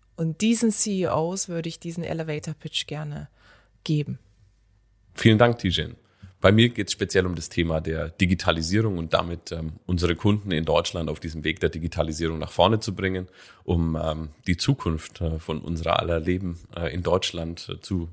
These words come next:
Speaker 2: verbessern, m-, mi-, aktiv mitzugestalten und, ähm, damit sicherlich einen, äh, sehr großen Einfluss auch auf, ähm, uns alle und natürlich auch auf die Zukunft meiner Kinder zu haben. Ähm,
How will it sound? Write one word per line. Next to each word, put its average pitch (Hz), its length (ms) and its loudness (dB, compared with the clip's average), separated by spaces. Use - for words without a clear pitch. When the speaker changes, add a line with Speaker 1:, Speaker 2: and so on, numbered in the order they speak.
Speaker 2:
verbessern, 120 500 2
m-, 85 260 -2
mi-, 104 260 6
aktiv - 460 0
mitzugestalten 92 800 2
und, 85 340 0
ähm, 82 300 -4
damit 85 240 2
sicherlich 82 440 -4
einen, 82 240 -8
äh, 80 120 -6
sehr 85 200 4
großen 82 340 -4
Einfluss 82 420 -2
auch 80 220 -4
auf, - 360 0
ähm, 80 220 -2
uns 90 160 -2
alle 98 240 0
und 87 200 -4
natürlich 92 380 -4
auch 90 120 -6
auf 90 100 -12
die 92 120 -4
Zukunft 95 340 -6
meiner 90 160 2
Kinder - 240 2
zu - 140 -8
haben. 87 100 -6
Ähm, 143 420 6